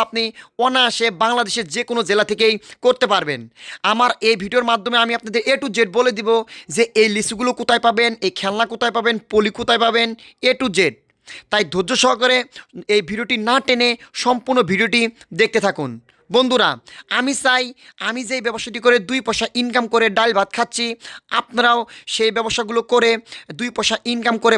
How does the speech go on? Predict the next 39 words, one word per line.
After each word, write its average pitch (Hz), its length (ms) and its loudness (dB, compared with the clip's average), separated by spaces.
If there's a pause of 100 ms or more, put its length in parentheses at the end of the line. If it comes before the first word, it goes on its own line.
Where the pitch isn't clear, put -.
ভালোভাবে 196 360 2
চলতে 226 260 2
পারেন। 151 200 2 (560)
বর্তমান 247 440 0
কিন্তু 240 140 -2 (220)
এই 214 80 4 (140)
প্রতিযোগিতামূলক 247 720 2 (140)
বিশ্বে 240 300 4 (540)
আপনি 254 240 -4 (140)
যদি 233 200 -2 (420)
সবার 226 340 4
চেয়ে 247 200 2 (120)
আলাদাভাবে 226 520 2 (100)
বা 214 60 2 (220)
আনকমনভাবে 233 680 0
মাল 247 120 4 (100)
তৈরি 254 120 0
করতে 247 220 0
না 240 140 4 (120)
পারেন, 233 240 2 (400)
যদি 202 180 -8 (140)
ওই 220 80 2 (200)
আদি 208 240 -2
যুগে 233 180 0 (100)
বা 208 60 4 (100)
পুরান 254 260 0 (120)
স্টাইলে 208 260 0 (100)
যদি 208 200 -4
মাল 247 120 4 (120)
তৈরি 262 220 0
করেন, 233 220 2 (300)
তাহলে 208 200 0
কিন্তু 226 140 -4 (200)
আপনি 247 240 -2 (180)
এই 214 140 6
প্রতিযোগিতামূলক 226 680 0
বিশ্বে 208 300 0
থাকতে 220 240 -2
পারবেন 170 220 0